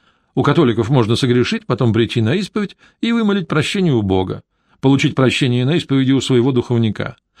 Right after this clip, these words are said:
А у протестантов нельзя. Любой грех остается на тебе, и его нельзя замаливать. Тяжело им, наверное, жить". "Зато самые развитые страны — это протестантские", — вмешалась Рима. "Я иногда думаю...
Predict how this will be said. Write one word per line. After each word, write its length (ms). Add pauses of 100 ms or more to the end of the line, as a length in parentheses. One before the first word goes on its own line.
(160)
А 140
у 40
протестантов 600
нельзя. 520 (360)
Любой 400
грех 260
остается 400
на 100
тебе, 400 (500)
и 80
его 240
нельзя 340
замаливать. 640 (460)
Тяжело 420
им, 80
наверное, 340
жить". 320 (1300)
"Зато 500
самые 440
развитые 400
страны — 340
это 220
протестантские", — 880
вмешалась 540
Рима. 260 (160)
"Я 220
иногда 240
думаю... 420